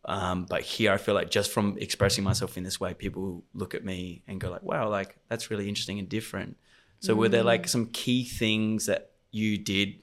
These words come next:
Speaker 1: from that kind of teenage years
Speaker 2: Mm-hmm.
Speaker 1: to early twenties that actually started to catapult you to feel comfortable in that way?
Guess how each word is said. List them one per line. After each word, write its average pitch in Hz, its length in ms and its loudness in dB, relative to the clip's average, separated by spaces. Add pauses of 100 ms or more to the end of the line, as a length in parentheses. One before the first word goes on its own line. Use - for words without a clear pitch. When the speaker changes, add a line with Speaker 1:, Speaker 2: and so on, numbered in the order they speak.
(200)
Speaker 1:
from 101 240 0
that 95 180 0
kind 101 160 0
of 95 80 -2
teenage 98 680 -2
years 98 220 0
Speaker 2:
Mm-hmm. 98 140 2
Speaker 1:
to 101 80 4
early 98 160 2
twenties 95 440 -2
that - 220 -2
actually 92 360 -4
started 90 420 -2
to 98 100 -8
catapult - 540 -6
you 92 160 -6
to 95 120 -6
feel 95 300 -8
comfortable 107 800 -4 (320)
in 113 120 4
that 110 160 4
way? 110 300 2